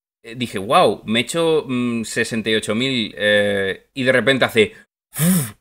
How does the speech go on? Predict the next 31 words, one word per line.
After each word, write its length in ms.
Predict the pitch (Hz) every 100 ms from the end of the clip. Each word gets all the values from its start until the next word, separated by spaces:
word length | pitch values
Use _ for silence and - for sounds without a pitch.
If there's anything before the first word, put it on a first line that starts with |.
| -
pa, 120 | 165
pa, 140 | 170 170
pa, 140 | 180
pa, 120 | 180
pa, 300 | 160 175 123 - -
loco". 960 | 165 185 247 330 - - 240 202 180
Y 80 | 170
me 80 | 156
lo 60 | -
dice 220 | 214 311
t-, 200 | 214 196 113
pero, 160 | 180 170
o 140 | 185
sea, 120 | 170 185
con 160 | 196
el, 200 | 185 180
con 160 | 170 170
el 160 | 165 160
acento 320 | 147 196 208
en 80 | 262
inglés 320 | 233 220 247
que 120 | 254
diría 320 | 220 208 214 208
un, 320 | 190 196 175
un 140 | 175
america-, 480 | 196 214 190 190 170
o 180 | 180 170
sea, 140 | 185
un 100 | 180
norteamericano 800 | 196 208 214 185 165 151 160 180
loco, 560 | 151 139 139 - 226